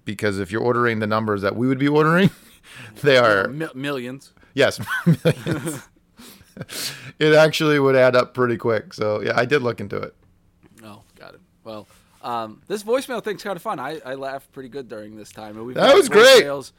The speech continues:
Speaker 2: So if you left a voicemail and we didn't get to it, uh, we'll get to it next week. Um, but, uh, this was, this was good. We'll have to continue the voicemail.
Speaker 1: I, I, I look forward to Marty's weekly voicemail that we can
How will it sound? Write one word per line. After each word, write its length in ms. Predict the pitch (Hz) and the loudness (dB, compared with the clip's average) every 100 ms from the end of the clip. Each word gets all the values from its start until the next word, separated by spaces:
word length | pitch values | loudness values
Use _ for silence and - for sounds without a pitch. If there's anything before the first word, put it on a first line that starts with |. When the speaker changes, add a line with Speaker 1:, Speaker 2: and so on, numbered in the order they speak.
| _ _ | _ _
Speaker 2:
So 120 | 151 | -12
if 80 | 147 | -6
you 80 | 180 | -4
left 200 | 190 180 | -4 -4
a 40 | |
voicemail 340 | 160 175 175 | -6 -6 -6
and 80 | 165 | -10
we 80 | 151 | -10
didn't 160 | 147 139 | -10 -12
get 160 | 139 | -14
to 160 | 139 135 | -12 -14
it, 100 | 131 _ _ - | -14 _ _ -18
uh, 240 | 113 110 | -14 -12
we'll 120 | 120 127 | -12 -14
get 160 | 123 | -14
to 120 | 131 123 | -14 -14
it 60 | |
next 260 | 117 110 - | -14 -16 -18
week. 180 | 110 101 _ _ _ - | -20 -20 _ _ _ -20
Um, 460 | 95 98 90 - _ _ _ _ | -18 -16 -18 -20 _ _ _ _
but, 280 | - 104 - | -16 -16 -16
uh, 300 | 98 92 90 - _ | -16 -16 -16 -20 _
this 300 | 92 107 - | -20 -20 -18
was, 180 | 107 101 | -18 -16
this 160 | 123 | -16
was 100 | 151 | -12
good. 160 | 151 208 | -10 -10
We'll 140 | 120 117 | -8 -8
have 180 | 120 | -8
to 80 | - | -10
continue 500 | - 113 - 180 190 | -18 -16 -8 -6 -6
the 80 | 135 | -8
voicemail. 220 | 117 113 - | -10 -6 2
Speaker 1:
I, 120 | 190 | 2
I, 480 | 190 185 214 170 175 | 4 4 4 4 4
I 40 | |
look 200 | 180 202 | 6 4
forward 320 | - 185 190 | 2 2 2
to 100 | 175 | 2
Marty's 480 | 156 143 151 165 160 | 0 2 4 2 -2
weekly 520 | 123 120 151 139 143 131 | -4 -4 -4 -4 -6 -2
voicemail 600 | 123 131 - 101 - 107 - | 0 0 -2 -10 -12 -12 -4
that 180 | 117 | -2
we 140 | 113 117 | 0 -4
can 420 | 117 117 113 107 | -4 -6 -8 -12